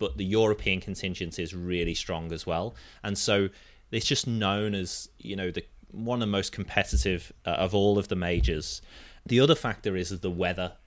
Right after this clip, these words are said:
that comes into play in the British Open is, like, it's so unpredictable, and the links style courses, the deepness of the bunkers, the w-, wilderness that these courses are carved out of is quite a challenge for any,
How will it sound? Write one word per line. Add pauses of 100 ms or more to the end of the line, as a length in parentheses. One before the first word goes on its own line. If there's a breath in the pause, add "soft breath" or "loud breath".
(140)
that
comes
into
play
in
the
British
Open
is,
like,
it's
so
unpredictable, (280 soft breath)
and
the
links (220)
style
courses, (300 soft breath)
the
deepness
of
the
bunkers, (380 loud breath)
the
w-, (100)
wilderness
that
these
courses
are
carved
out
of
is (240)
quite (680)
a
challenge
for
any,